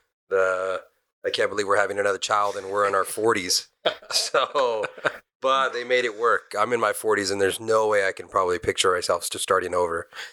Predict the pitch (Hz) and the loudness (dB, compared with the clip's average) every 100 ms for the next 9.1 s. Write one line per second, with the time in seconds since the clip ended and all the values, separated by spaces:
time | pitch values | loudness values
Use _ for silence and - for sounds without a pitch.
0 | _ _ _ - 80 - 50 - - _ | _ _ _ -4 0 2 0 -2 -8 _
1 | _ _ - - - 117 113 110 110 104 | _ _ -10 -6 -2 2 2 2 2 0
2 | 113 120 117 113 117 - 110 101 92 107 | 0 0 0 0 -2 0 2 2 2 0
3 | 113 - - - 104 104 107 107 - - | 0 -4 -16 -4 0 2 2 2 0 -2
4 | 98 90 90 95 98 101 98 95 - 92 | 0 0 2 2 2 2 2 0 0 -2
5 | 90 95 90 - 95 101 95 98 92 95 | 0 0 0 2 0 0 0 0 0 0
6 | 95 92 _ _ - 92 85 95 - _ | 0 -2 _ _ 0 0 0 -2 -2 _
7 | - 90 - - 101 101 104 101 101 95 | 2 2 2 -6 0 0 2 0 0 -2
8 | 87 101 101 - 95 98 - 98 98 98 | -2 0 0 0 0 0 0 -2 2 2
9 | 98 | 2